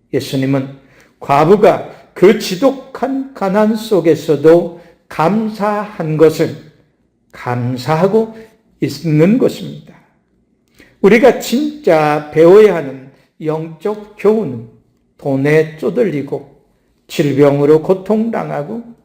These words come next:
관계의 아픔을 겪으면서도 믿음에서 무너지지 않고 믿음을 지키며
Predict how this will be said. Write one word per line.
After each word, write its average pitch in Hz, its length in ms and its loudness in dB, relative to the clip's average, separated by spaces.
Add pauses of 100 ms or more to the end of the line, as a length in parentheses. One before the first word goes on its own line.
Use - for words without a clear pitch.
(440)
관계의 180 800 4
아픔을 226 640 -6
겪으면서도 160 1300 -8 (280)
믿음에서 185 600 4
무너지지 226 720 2
않고 139 720 -10 (420)
믿음을 143 500 -2
지키며 185 760 0